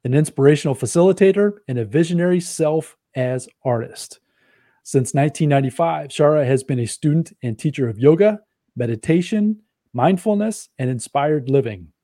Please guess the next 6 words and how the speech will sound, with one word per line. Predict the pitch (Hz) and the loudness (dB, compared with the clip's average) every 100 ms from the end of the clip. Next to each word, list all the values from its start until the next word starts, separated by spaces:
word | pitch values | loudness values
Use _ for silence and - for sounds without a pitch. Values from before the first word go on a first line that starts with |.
| _ _ _ _ _ | _ _ _ _ _
She | - 156 | -6 -4
specializes | - 165 160 170 160 151 175 151 | 0 2 2 2 2 2 0 -4
in | 117 | -6
sharing | - 151 156 139 | -2 0 0 -2
empowering | 110 - 147 175 185 | -4 0 2 4 2
message, | 180 139 139 139 | 0 -2 -6 -14